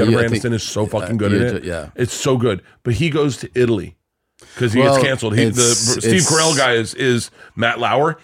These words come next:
Speaker 1: He goes to Italy and he lives in a fucking big mansion in Italy. Um, I can't do that.
Speaker 2: Uh, okay. I, I could do that. So, like, my immediate first thought when you started pitching this was that, you know, I, I think I would really embrace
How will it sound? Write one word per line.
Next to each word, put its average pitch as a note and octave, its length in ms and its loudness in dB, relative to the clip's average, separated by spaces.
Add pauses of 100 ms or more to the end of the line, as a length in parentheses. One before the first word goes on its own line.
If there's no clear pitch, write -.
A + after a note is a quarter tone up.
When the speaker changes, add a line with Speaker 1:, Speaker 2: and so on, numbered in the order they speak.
Speaker 1:
He F3+ 160 -2
goes E3+ 240 0
to - 160 -8
Italy B2+ 400 -2 (140)
and A2 100 -4
he A#2+ 60 2
lives C3+ 260 0
in C#3 80 -4
a A#2+ 60 -6
fucking B2+ 340 -4
big A#2+ 160 0
mansion A#2 320 -2
in C3 60 -2
Italy. A#2 320 -2 (440)
Um, C3 260 2 (100)
I C3 80 0
can't D3+ 440 -4
do C#3 160 -2
that. G#2+ 320 -2 (180)
Speaker 2:
Uh, G2+ 180 0
okay. G2 380 -2 (240)
I, F#2 120 -2 (100)
I G2+ 120 0
could F#2 160 -4
do F2 120 -2
that. D2 200 -6 (500)
So, G#2+ 220 -2
like, G2+ 180 2
my G2 180 0
immediate G#2 640 2
first - 280 -2
thought F#2+ 180 0
when F#2 100 -2
you F2 80 0
started F2 320 -4
pitching G2 300 -6
this E2+ 240 -6
was F2+ 240 -6
that, F2 260 -4 (520)
you G2 100 -2
know, E2+ 360 -2 (680)
I, F2 260 -2
I F#2 140 -2
think A2+ 460 -2
I F#2 120 0
would F#2 300 -2 (500)
really F#2 300 0
embrace E2+ 800 -2